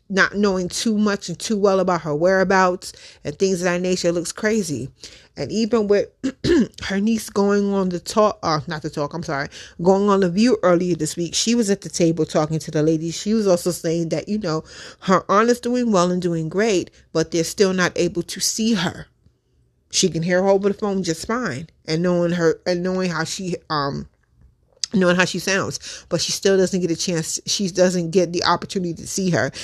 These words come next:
because they will not tell, they will not tell them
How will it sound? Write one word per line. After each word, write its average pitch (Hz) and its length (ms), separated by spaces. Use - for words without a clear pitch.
because 165 320
they 170 140
will 160 140
not 160 280
tell, 190 520
they 170 140
will 175 120
not 175 240
tell 214 340
them 131 460